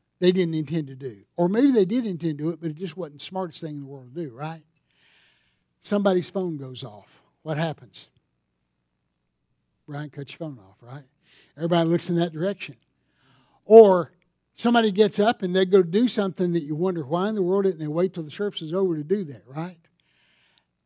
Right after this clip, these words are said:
And yet everybody turns and they look in that direction because they're distracted. So Jesus is up teaching,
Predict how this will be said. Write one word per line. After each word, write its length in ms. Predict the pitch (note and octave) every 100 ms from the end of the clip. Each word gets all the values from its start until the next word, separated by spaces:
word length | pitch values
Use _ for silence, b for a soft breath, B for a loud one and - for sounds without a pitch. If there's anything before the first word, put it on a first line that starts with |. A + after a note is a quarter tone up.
| -
And 220 | E3+ E3
yet 280 | F3+ F#3 - _ _
everybody 400 | D3+ E3 E3+ F3+
turns 580 | F3 F#3 F#3 G#3 G3 - _ _ _ _ -
and 160 | E3 D#3+
they 100 | C#3+
look 220 | D#3+ F3+
in 80 | E3+
that 180 | F3
direction 360 | D#3 G3 G3+ C3
because 320 | C#3+ F3 D#3+
they're 180 | C3 D#3
distracted. 760 | D3+ D#3+ - G3+ G#3+ G#3 - B2 _ _ b b b b
So 180 | G#3
Jesus 600 | F3 D3 C4 C#4 D4 A#3+
is 160 | G#3+ E3
up 240 | G#3+ G#3+
teaching, 460 | - G3 - D#3+ G3+